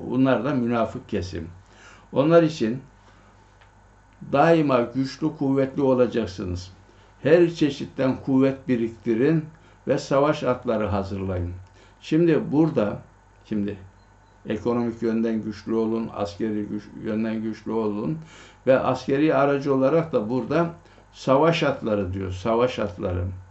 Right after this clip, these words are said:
Şimdi bu savaş atları dediğimiz zaman şöyle söyleyeyim, Resulullah dönemindeki en iyi silah aracı, savaş aracı, öyle söyleyeyim, iyi yetiştirilmiş atlardı.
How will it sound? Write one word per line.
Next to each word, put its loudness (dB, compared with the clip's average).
Şimdi 0
bu -4
savaş -2
atları 0
dediğimiz -2
zaman -2
şöyle -4
söyleyeyim, -4
Resulullah 2
dönemindeki -2
en 2
iyi 2
silah -2
aracı, 0
savaş 2
aracı, -2
öyle -4
söyleyeyim, -6
iyi 6
yetiştirilmiş -4
atlardı. 0